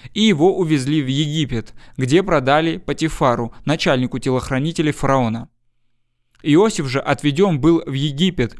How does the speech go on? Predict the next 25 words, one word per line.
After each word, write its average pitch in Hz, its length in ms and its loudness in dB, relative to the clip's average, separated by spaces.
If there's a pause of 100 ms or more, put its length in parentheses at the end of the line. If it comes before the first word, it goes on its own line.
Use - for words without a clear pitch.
(180)
и 175 140 -2
купил 185 360 0
его 156 300 4
из 147 260 -2
рук 175 280 2
измаильтян, 151 760 0 (380)
приведших 151 600 2
его 139 260 0
туда. 139 460 0 (340)
Египтянин 151 800 2
Потифар, 139 720 -2 (320)
царедворец 139 680 2
фараонов, 139 680 0 (220)
начальник 165 600 2
телохранителей. 143 960 -2 (380)
И 143 120 2
был 180 240 4
Господь 175 560 0
с - 160 -8
Иосифом. 135 720 0 (260)
Он 170 240 4
был 170 200 4
успешен 165 640 -2
в 131 60 -2
делах 139 460 2